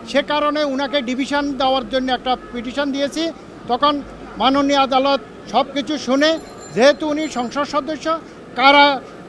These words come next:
বিধান অনুযায়ী উনাকে যেন ডিভিশনের ব্যবস্থা করেন, সে আদেশ উনি দিয়েছেন। এই আজকের এই বিষয়টা সেখানে হচ্ছে। আর একটা বিষয়, এই হাজী সেলিমের ছেলে, এই যে সোলেমান সেলিম, কিছুদিন আগে আপনাদের ইলেকট্রিক মিডিয়া বলা হয়েছিল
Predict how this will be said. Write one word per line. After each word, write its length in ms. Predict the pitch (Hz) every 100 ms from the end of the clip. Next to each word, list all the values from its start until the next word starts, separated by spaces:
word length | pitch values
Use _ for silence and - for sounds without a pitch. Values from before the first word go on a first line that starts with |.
| -
বিধান 340 | 220 262 320
অনুযায়ী 420 | 330 320 277 262 196 - -
উনাকে 320 | 262 277 285
যেন 200 | 269 269 285 254 190
ডিভিশনের 480 | 247 247 277 277
ব্যবস্থা 440 | 254 220 262 - 277
করেন, 260 | 277 285 294 - -
সে 140 | 269
আদেশ 360 | 269 254 247 190
উনি 180 | 220 220
দিয়েছেন। 440 | 196 202 - 151 104 - - - - - - -
এই 160 | 262 269
আজকের 420 | 254 - 247 226
এই 140 | 220
বিষয়টা 520 | 185 202 220 226 226
সেখানে 360 | 214 202 202 196
হচ্ছে। 180 | 170 147 - - -
আর 120 | 262
একটা 260 | 302 339 302
বিষয়, 400 | 302 285 240 170 - - - - - -
এই 100 | 269
হাজী 340 | 220 247 277
সেলিমের 460 | 240 302 302 302 311
ছেলে, 380 | - 254 302 226 - - - 262
এই 220 | 262 262
যে 120 | 294 277 254 208 - -
সোলেমান 380 | 247 302 311 302
সেলিম, 340 | 294 269 190 - - -
কিছুদিন 420 | 269 311 320 320
আগে 200 | 302 277
আপনাদের 440 | 269 262 294 294 277
ইলেকট্রিক 420 | 262 302 311 262
মিডিয়া 360 | 269 285 302 302
বলা 240 | 240 262
হয়েছিল 360 | 294 311 320